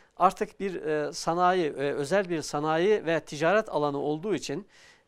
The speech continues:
e, elde edilen madenler de daha çok, daha büyük ölçüde,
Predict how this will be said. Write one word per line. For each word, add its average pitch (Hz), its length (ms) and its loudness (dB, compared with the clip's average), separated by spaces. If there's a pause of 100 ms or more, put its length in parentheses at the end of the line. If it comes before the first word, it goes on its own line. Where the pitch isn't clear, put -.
e, 147 80 0
elde 170 420 0
edilen 190 300 -2
madenler 165 680 0
de 165 120 0 (100)
daha 196 220 -2
çok, 180 320 -6
daha 160 280 -2
büyük 190 240 -4
ölçüde, 156 440 0